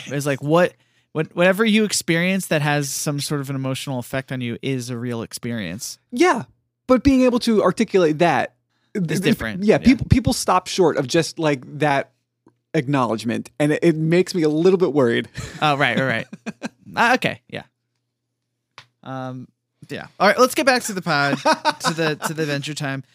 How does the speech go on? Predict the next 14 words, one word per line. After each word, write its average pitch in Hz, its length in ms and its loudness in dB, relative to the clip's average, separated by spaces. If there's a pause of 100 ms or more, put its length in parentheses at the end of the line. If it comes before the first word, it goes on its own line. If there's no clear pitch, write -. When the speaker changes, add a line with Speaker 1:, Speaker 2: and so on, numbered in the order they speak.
(200)
Speaker 2:
So - 120 -4
they're 208 120 6
going 233 260 4
into 208 160 -2
the 196 100 2
thing, 151 340 -2 (260)
and 170 180 2
this, 202 280 0
and 180 220 0
before 196 240 2
they're 254 120 2
going 202 260 2
in, 156 300 -2
Betty 190 400 0